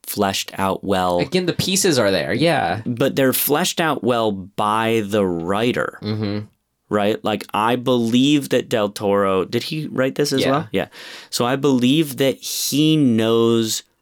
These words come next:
Speaker 1: deeply who each of these characters
Speaker 2: Yeah.
Speaker 1: are. But I'm, I
Speaker 2: He
Speaker 1: never
Speaker 2: feels for them, too,
Speaker 1: Right.
Speaker 2: you know?
Speaker 1: I never felt like I got enough information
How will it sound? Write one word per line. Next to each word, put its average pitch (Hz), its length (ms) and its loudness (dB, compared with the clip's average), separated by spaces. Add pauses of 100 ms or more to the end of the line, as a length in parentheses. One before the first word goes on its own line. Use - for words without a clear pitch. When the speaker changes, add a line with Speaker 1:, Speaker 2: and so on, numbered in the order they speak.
(500)
Speaker 1:
deeply 107 760 -2 (1200)
who 131 360 2
each 107 280 -2
of 90 100 -4
these 87 220 -2
characters 95 320 0
Speaker 2:
Yeah. 131 240 0
Speaker 1:
are. 101 240 0 (240)
But - 240 -4
I'm, 175 420 0
I 131 160 -2
Speaker 2:
He 180 100 0
Speaker 1:
never 156 180 2
Speaker 2:
feels - 140 2
for 131 140 2
them, 101 240 -2
too, 143 320 2
Speaker 1:
Right. 123 160 0
Speaker 2:
you 107 60 -6
know? 107 80 0
Speaker 1:
I 139 100 2
never 180 300 2
felt - 600 -2
like 110 240 -2
I 107 140 -2
got 101 260 0
enough 98 840 -2 (260)
information 107 600 0